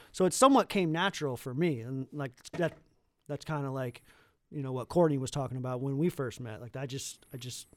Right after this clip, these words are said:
that's how I am. I, I'm comfortable in my skin and I'm comfortable selling myself, but so many people aren't,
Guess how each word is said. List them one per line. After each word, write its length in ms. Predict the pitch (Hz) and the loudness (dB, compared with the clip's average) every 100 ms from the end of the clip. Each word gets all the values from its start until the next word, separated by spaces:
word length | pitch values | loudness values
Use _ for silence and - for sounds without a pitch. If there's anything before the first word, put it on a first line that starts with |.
| - | -10
that's 200 | 135 - | -8 -2
how 160 | 151 123 | -2 0
I 100 | 143 | 0
am. 220 | 175 113 | -2 -2
I, 120 | 113 - | -10 -14
I'm 320 | 143 127 123 - | -12 -8 -10 2
comfortable 640 | 220 247 - 160 151 143 143 | 8 8 6 0 2 2 0
in 160 | 165 | -2
my 120 | 147 | -2
skin 300 | 127 - 165 | -4 0 2
and 80 | 143 | 2
I'm 80 | 127 | 0
comfortable 440 | - 190 - 135 127 | 2 2 2 -4 4
selling 280 | 220 226 | 8 8
myself, 520 | 151 120 139 127 - - - - _ _ _ _ _ _ _ _ - | 6 0 -4 -4 -8 -18 -20 -20 _ _ _ _ _ _ _ _ 4
but 260 | 196 180 _ _ _ _ _ - | 4 4 _ _ _ _ _ -10
so 260 | - 208 | 6 8
many 220 | 208 190 156 | 10 8 6
people 320 | 185 - - | 0 -6 -8
aren't, 240 | 139 110 | -6 -8